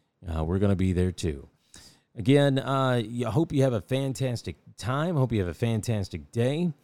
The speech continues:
Uh, what, is it Thursday? It is Thursday, right?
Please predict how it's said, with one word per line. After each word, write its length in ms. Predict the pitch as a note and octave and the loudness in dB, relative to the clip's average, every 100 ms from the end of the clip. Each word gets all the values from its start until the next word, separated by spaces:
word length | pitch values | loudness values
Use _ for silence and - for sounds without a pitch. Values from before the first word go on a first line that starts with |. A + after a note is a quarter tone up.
| _ _ _ - | _ _ _ -4
Uh, 180 | F2+ E2 | -2 0
what, 180 | F2+ | 0
is 280 | F2 F#2 F2+ | 0 -2 -2
it 100 | G2 - | -4 -2
Thursday? 640 | B2 F3+ F3 G#3 A#3 A3+ G3 _ _ _ _ _ _ _ _ _ _ _ _ _ _ _ _ _ - | -2 -2 -4 -6 -6 -8 -10 _ _ _ _ _ _ _ _ _ _ _ _ _ _ _ _ _ -2
It 100 | A#2 | 0
is 180 | D#2+ | 0
Thursday, 400 | - D2 C2+ D2 | -4 -8 -8 -8
right? 380 | C#2+ B2 E3+ - | -4 -2 -2 -4